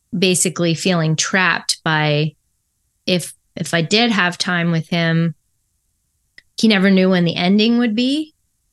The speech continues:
And so he was always trying to get out. And so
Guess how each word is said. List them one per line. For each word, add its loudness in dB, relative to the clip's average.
And 0
so 0
he -4
was 0
always 2
trying 0
to -2
get -2
out. -2
And -4
so -2